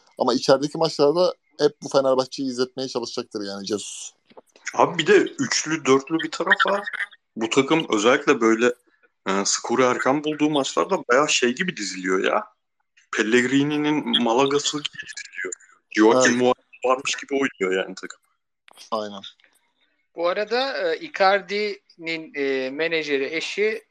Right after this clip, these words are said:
Speaker 3: aslan dövmesi ve saat olan bir şey paylaşmış. Hacı'nin
Speaker 1: Tamam abi,
Speaker 3: telefonu.
Speaker 1: kur-, kurlar başladı işte. Yani.
Speaker 3: Aynen, yok yok, yarın geliyor belli ki. Onu
Speaker 2: Berber
Speaker 3: da haber
Speaker 2: düğünü
Speaker 3: vermiş.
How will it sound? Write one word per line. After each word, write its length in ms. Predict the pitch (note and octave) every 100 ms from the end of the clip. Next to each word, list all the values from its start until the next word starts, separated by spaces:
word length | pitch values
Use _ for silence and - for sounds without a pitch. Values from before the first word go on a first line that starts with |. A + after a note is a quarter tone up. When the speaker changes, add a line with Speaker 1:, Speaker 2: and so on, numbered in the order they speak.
| -
Speaker 3:
aslan 540 | D3+ - F#3 F#3 F3+
dövmesi 480 | E3 D#3+ D#3 D3+ F3+
ve 100 | F3
saat 520 | E3+ D#3+ D#3+ E3+ -
olan 300 | C#3+ D3+ D3
bir 60 | D3+
şey 220 | - D#3
paylaşmış. 720 | D3+ C#3 B2+ B2+ - F3 - E3
Hacı'nin 380 | D#3 C#3+ D#3
Speaker 1:
Tamam 340 | D#3+ E3 D#3 D3+
abi, 160 | D3
Speaker 3:
telefonu. 60 | C#3+ C#3+
Speaker 1:
kur-, 220 | D3 D#3 -
kurlar 500 | - E3 D3+ D#3 D3+
başladı 380 | C#3+ C#3+ D3 C#3+
işte. 180 | B2 G#2+ G2+ - _ _ _ -
Yani. 180 | G#2+ G2
Speaker 3:
Aynen, 240 | C#3 C3
yok 280 | B2+ C3+ C3
yok, 220 | C3+ -
yarın 260 | D3 D3 D3
geliyor 380 | D3 C#3+ C#3 A#2
belli 300 | A2 G#2+ A2
ki. 180 | E3 E3
Onu 80 | A#2
Speaker 2:
Berber 240 | B2 B2
Speaker 3:
da 200 | C3+ C#3
haber 240 | C#3 C3 B2
Speaker 2:
düğünü 60 | A#2
Speaker 3:
vermiş. 200 | B2